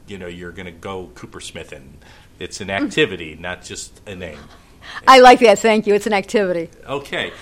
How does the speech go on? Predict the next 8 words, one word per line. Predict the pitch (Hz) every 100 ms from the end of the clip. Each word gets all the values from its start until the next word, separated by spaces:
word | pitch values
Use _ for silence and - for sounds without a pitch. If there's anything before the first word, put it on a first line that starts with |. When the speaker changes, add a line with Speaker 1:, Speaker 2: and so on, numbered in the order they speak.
| - -
Speaker 1:
So | - - 147 143 139
there | 131 170
we | 185
go. | 170 135
So, | - 139 127 - - - - - -
so | - 135
my | 135 175
plan | 175 151 131 117 117